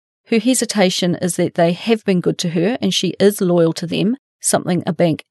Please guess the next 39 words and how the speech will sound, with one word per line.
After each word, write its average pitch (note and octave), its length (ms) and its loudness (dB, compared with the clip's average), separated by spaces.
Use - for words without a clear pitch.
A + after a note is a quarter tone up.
absolutely E3 600 0
loves, D#3+ 360 0
no E3 100 0
doubt. E3 420 0
She - 180 -2
is F#3+ 200 0
leaning G3 320 4
towards F3 340 -2
switching - 360 -2
to F3+ 100 -6
Superlife, E3+ 640 0
but - 160 0
she's A#3+ 220 -2
unsure G3+ 380 2
at - 60 -2
this E3 160 -2
point E3 260 -2
of - 120 -20
time. D#3 420 -2
The A3+ 120 2
reason C4 340 4
being F#3+ 320 4
is - 160 -2
that F3+ 160 2
she - 140 -2
has F3 120 -2
recently F3+ 380 0
started E3+ 460 2
investing F3 440 0
in E3 80 2
the E3 180 0
N F3 100 2
Z D#3+ 160 0
Top - 260 -6
fifty - 380 -4
Index G3+ 360 2
Fund E3 360 0
with G3+ 160 2
Superlife, E3 680 -2